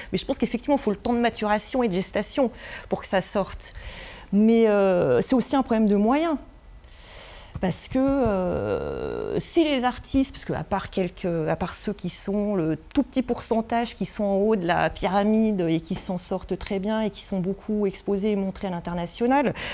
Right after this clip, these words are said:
la plupart, euh, des artistes plasticiens, et j'imagine que c'est pareil pour les écrivains, les comédiens, les musiciens,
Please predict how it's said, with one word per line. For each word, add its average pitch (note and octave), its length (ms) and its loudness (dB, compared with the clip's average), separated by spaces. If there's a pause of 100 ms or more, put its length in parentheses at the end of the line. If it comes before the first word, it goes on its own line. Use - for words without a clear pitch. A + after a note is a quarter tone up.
(160)
la G3+ 120 6
plupart, C4 580 4
euh, F3+ 520 4
des G#3 220 4
artistes - 400 -2
plasticiens, A3 540 -2
et A3+ 80 2
j'imagine F#3+ 400 0
que G3+ 100 -2
c'est F3 160 -4
pareil G3+ 280 2
pour G3+ 160 0
les F#3+ 160 4
écrivains, G3 540 -2
les F#3+ 100 0
comédiens, G3 480 0
les F#3+ 120 -2
musiciens, F#3 520 0